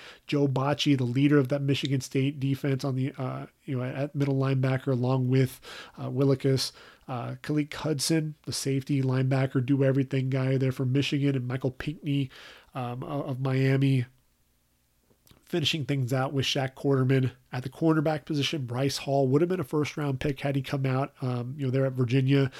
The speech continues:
C J Henderson of Florida and, and Trevin Diggs of Alabama right after him. You have Jeffrey Okudah of Ohio State, Christian Fulton of L S U after that.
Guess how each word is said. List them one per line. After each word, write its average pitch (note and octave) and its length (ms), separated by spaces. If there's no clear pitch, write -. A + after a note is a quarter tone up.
C E3 240
J D3 200
Henderson C#3+ 440
of C#3 100
Florida C#3 640
and, C#3 180
and C3 120
Trevin C3+ 460
Diggs C3+ 400
of C#3 100
Alabama C3+ 640
right C#3 200
after C#3 300
him. C#3 440
You B2 100
have C3 140
Jeffrey D3+ 300
Okudah D3+ 500
of C3+ 120
Ohio C#3 340
State, C#3+ 280
Christian D3 320
Fulton C#3 340
of A#2+ 80
L C3+ 160
S - 160
U C#3 140
after B2+ 260
that. D3+ 340